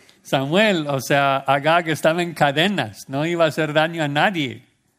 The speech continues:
Pero pensar ahí, pensar así es ingenuo, es ingenuo.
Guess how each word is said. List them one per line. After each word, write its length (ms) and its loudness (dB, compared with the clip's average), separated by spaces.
Pero 240 -4
pensar 380 -2
ahí, 460 -4
pensar 340 0
así 280 0
es 100 -4
ingenuo, 600 -4
es 140 -14
ingenuo. 540 -8